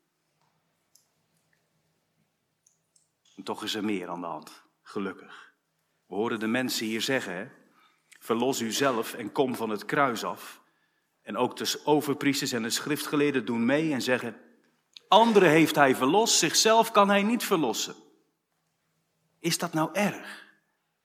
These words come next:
Is dit nou het bewijs dat Jezus niet kan winnen?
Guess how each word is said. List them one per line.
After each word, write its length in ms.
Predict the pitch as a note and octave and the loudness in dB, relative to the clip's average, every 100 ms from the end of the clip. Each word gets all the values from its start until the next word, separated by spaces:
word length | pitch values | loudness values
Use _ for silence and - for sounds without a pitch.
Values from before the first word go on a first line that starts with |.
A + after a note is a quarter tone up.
| _ _ | _ _
Is 180 | - G3+ | 0 2
dit 140 | B3 B3+ | 4 6
nou 220 | B3+ A3+ | 10 10
het 100 | F#3 | 10
bewijs 380 | G3+ A#3 B3+ - | 8 8 8 6
dat 180 | F#3 | 2
Jezus 400 | A3 A#3+ - G#3 | 6 6 8 6
niet 160 | A3 A3 | 4 2
kan 220 | E3 E3 | 6 6
winnen? 500 | D#3 D#3 G2+ - - | 8 6 2 -4 -12